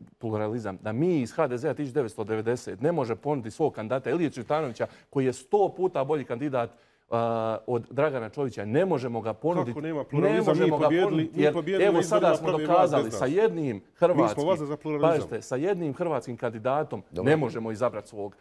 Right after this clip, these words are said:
Speaker 1: a ne sa
Speaker 3: Šta ste
Speaker 1: dva.
Speaker 3: rekli?
Speaker 2: Pa ne, mi smo vas za pluralizam, mi pobjedimo na izborima, pa se svi okupe, pa bi oni bili vlast bez nas. To nigdje na svijetu nema. To, to je apsolutno nenormalan potez što se trenutno radi.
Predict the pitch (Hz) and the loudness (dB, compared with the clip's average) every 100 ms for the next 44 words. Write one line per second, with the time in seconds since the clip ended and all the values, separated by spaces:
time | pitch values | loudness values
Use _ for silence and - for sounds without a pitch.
0 | _ - 156 208 - 117 110 98 95 90 | _ -4 0 0 0 -4 -2 -4 -4 -10
1 | - _ _ _ _ 131 151 170 170 143 | -20 _ _ _ _ -4 -2 -2 -2 0
2 | 170 131 156 131 139 139 160 143 143 123 | 0 -2 -6 -4 -2 -2 0 0 -2 0
3 | 151 147 135 131 127 139 147 143 139 - | 0 0 0 -2 -2 -2 -2 -4 -4 -6
4 | 127 127 135 135 - 135 127 127 135 127 | -10 -10 -6 -6 -4 -6 -4 -6 -6 -6
5 | 120 127 110 117 95 92 101 92 - 107 | -4 -4 -2 -2 -4 -6 -10 -10 -8 -8
6 | 123 101 85 - 95 90 - 82 87 _ | -6 -6 -8 -10 -12 -12 -16 -20 -20 _
7 | - 104 95 107 107 107 - 123 123 107 | -10 -8 -6 -6 -6 -8 -10 -10 -8 -6
8 | 117 113 98 92 92 - _ _ - 120 | -4 -4 -4 -8 -10 -14 _ _ 0 0
9 | 117 95 - 95 110 113 98 95 95 113 | 0 -8 -10 -6 -4 -2 -4 -4 0 0
10 | 107 | 0